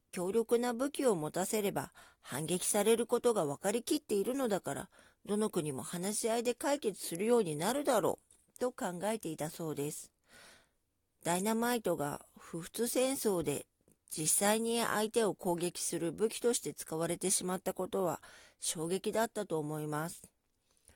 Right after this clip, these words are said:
ノーベルには子供もいなかったので、毎年前の年に一番人類の幸福に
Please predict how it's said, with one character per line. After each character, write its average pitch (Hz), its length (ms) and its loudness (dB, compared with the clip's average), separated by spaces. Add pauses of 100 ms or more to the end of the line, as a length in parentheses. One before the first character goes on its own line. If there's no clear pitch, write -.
(200)
ノ 226 200 0
ー 240 40 0
ベ 220 180 6
ル 175 100 0
に 147 100 -4
は 139 260 -6
子 170 120 -4
供 214 260 0
も 233 160 0
い 226 60 0
な 269 140 0
か 240 120 2
っ 202 60 -2
た 165 140 -4
の 147 160 -4
で、 135 200 -10 (180)
毎 175 300 0
年 185 500 -2
前 160 280 -4
の 226 100 -4
年 254 320 -4
に 226 140 -4 (480)
一 208 240 2
番 254 340 -2
人 262 240 -4
類 240 160 2
の 151 140 -2
幸 175 300 -2
福 - 260 2
に 180 220 -2